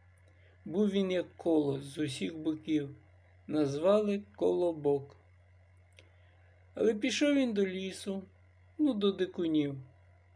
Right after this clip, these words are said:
Зустрів всіляку звірину, але говорив так: «Я від Миколи Кривавого втік, від Мішки Міченого втік,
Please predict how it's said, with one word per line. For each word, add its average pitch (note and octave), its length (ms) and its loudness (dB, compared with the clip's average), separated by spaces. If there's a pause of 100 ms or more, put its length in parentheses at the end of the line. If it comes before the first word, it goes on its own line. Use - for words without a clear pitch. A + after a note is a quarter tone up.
(240)
Зустрів F#3+ 500 -4
всіляку F3+ 520 0
звірину, F3 920 0 (1300)
але F3 280 4
говорив F#3 400 2
так: B2+ 280 -2 (1800)
«Я F3+ 260 4
від E3 240 0
Миколи D3+ 560 4
Кривавого F3+ 760 2
втік, - 500 -18 (1040)
від G#3 240 -2
Мішки E3+ 560 0
Міченого G3+ 840 2
втік, G#3+ 580 -8